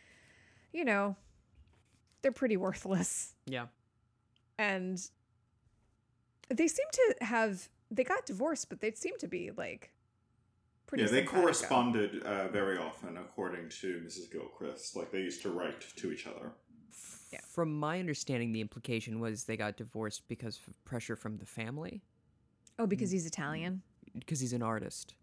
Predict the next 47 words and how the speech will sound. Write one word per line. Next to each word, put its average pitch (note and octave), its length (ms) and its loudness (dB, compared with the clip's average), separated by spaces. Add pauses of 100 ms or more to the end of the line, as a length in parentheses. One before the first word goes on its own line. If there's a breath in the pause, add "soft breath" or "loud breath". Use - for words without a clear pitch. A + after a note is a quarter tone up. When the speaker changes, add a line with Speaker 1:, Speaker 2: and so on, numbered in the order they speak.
(120)
Speaker 1:
Oh. F3+ 260 -2 (260)
<laughs> E4 580 8 (380 loud breath)
Speaker 3:
Um, A#2+ 600 10
that C3+ 240 8
was C3+ 200 6
the A#2+ 160 2
indication G#2 840 2
of F#2+ 300 0
why G2 200 4
she - 180 2
was - 180 0
cut - 260 0
off G2 460 2
from F#2+ 200 -6
the - 60 -8
family. - 600 -10
Speaker 1:
Yeah. G3 220 6
Speaker 2:
And D#3 120 6
I D3 80 8
believe C#3 600 4 (120)
she - 180 -2
was, B2 160 2
like, A2+ 260 0
trying, A#2 420 2
uh, C3+ 140 2
in D#3 200 2
my C#3 260 6
mind, A2 560 2
I A#2+ 160 4
filled A#2 560 -2
in A#2+ 280 0
the A2 60 0
blank A2 460 0
of, A2+ 120 0
like, G#2 220 2
oh, A2 140 2
she A2+ 200 -2
divorced A2 500 -2
him G#2+ 100 -2
to B2+ 100 -6
try A2 360 2
and, G2 180 -2
like, G2 340 -4
get A#2 160 2
back G#2+ 280 -4
into G2+ 260 -4
the F#2 220 -4